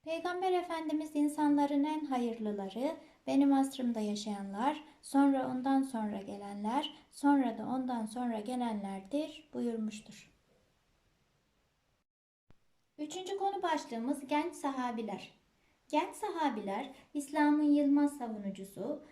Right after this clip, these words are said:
savaş meydanlarında, İslam'ın tebliğinde, siyasi ve ilmi hayatta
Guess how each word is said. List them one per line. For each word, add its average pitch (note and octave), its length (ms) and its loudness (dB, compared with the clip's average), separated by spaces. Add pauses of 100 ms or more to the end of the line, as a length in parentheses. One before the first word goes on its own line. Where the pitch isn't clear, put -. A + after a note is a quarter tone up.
(120)
savaş D4 460 0
meydanlarında, G#3+ 1000 -4 (280)
İslam'ın C#4+ 560 4
tebliğinde, A3 880 -4 (180)
siyasi A3+ 680 -2
ve D4 180 0
ilmi B3 380 2
hayatta A3 540 -4